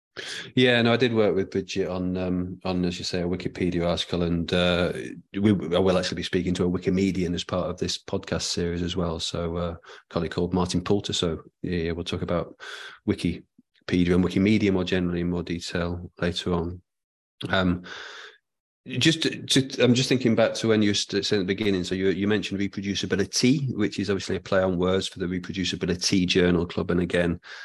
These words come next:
there'll be, um, links in the show notes if, if people are unaware of reproducibility.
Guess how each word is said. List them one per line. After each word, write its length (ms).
there'll 140
be, 360
um, 440
links 360
in 120
the 120
show 320
notes 320
if, 280
if 180
people 280
are 60
unaware 360
of 80
reproducibility. 1080